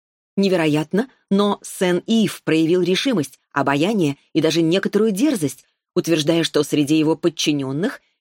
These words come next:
есть несколько благородных инорождённых,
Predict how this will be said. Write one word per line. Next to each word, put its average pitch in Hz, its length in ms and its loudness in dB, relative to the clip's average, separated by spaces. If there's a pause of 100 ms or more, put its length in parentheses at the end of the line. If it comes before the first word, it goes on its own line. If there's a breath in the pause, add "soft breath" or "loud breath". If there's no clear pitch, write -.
(200)
есть 151 260 -2
несколько 151 340 0
благородных 147 720 0 (240)
инорождённых, 170 880 0